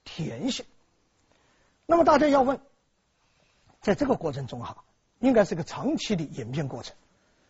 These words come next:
齐国是姜子牙的后代，而且齐桓公为齐国人民争下了巨大的脸面，首霸中原。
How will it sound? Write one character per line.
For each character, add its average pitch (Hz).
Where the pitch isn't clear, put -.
齐 285
国 254
是 170
姜 208
子 160
牙 156
的 180
后 170
代， -
而 262
且 165
齐 -
桓 240
公 262
为 202
齐 -
国 277
人 208
民 196
争 240
下 240
了 165
巨 415
大 -
的 -
脸 143
面， 180
首 190
霸 262
中 233
原。 170